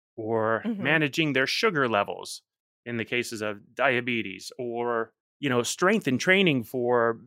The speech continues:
Speaker 1: playing in the N F L versus a detoxifying, cleansing diet for healing cancer.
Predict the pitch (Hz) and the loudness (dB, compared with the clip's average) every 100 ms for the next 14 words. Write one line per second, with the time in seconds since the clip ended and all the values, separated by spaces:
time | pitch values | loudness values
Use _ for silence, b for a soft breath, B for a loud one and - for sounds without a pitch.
0 | 131 _ - 160 160 156 147 156 143 - | -20 _ 0 2 2 2 4 6 4 6
1 | 170 123 95 - _ _ _ 117 131 123 | 6 6 2 -10 _ _ _ -2 0 2
2 | 135 120 117 95 - _ _ _ - 110 | 2 2 0 -4 -10 _ _ _ -12 -4
3 | 170 180 160 135 - 123 131 107 104 101 | -2 0 2 2 0 0 4 4 4 -2
4 | 98 101 113 - 139 175 147 135 117 113 | -4 -8 -12 -8 -2 0 0 0 0 2
5 | 107 98 92 - _ 117 113 113 113 - | 2 2 -2 -10 _ -2 0 -2 -4 -4
6 | 160 143 127 - 170 175 - 90 | -2 -2 -4 -4 -4 -4 -6 -8